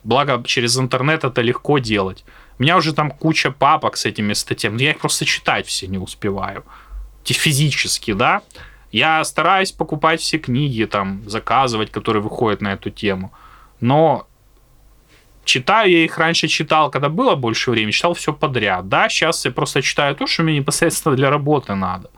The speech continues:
А, и, и, но это маленький пример, да. А если мы говорим в целом об исторической науке, э, вот есть такой library ресурс, да, российская истори-, на, на, на его базе Российский индекс научного цитирования расположен.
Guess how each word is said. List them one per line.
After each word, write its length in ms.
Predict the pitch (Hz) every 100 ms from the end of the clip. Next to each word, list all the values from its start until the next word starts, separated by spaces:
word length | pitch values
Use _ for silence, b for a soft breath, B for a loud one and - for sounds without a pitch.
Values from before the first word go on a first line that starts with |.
| B B B B B -
А, 120 | 101
и, 120 | 113
и, 300 | 98 117 127
но 100 | 151
это 160 | 170 180
маленький 420 | 190 190 165 -
пример, 500 | 139 151 165 160 98
да. 260 | 101 147 185
А 100 | 127
если 280 | 143 160 165
мы 100 | 151
говорим 200 | 151 147
в 40 |
целом 340 | 143 160 143 117
об 120 | 104
исторической 640 | - - 101 92 - 110
науке, 460 | 104 98 95 - - -
э, 140 | 110
вот 240 | 110 113 -
есть 280 | 143 143
такой 440 | - - 123 117 107 - _
library 760 | 120 120 180 175 123 104 104 101
ресурс, 420 | 107 - 98 98
да, 260 | 98 131 156
российская 400 | 113 - 113 -
истори-, 400 | 107 - 113 110
на, 160 | 113 117
на, 340 | 117 120 120 120
на 140 | 117
его 160 | 113 117
базе 360 | 143 160 127
Российский 440 | 113 - 117 - 127
индекс 300 | 117 107 -
научного 440 | 107 - 110 107
цитирования 580 | - 120 - 98 95 92
расположен. 640 | 95 - 101 98 101 196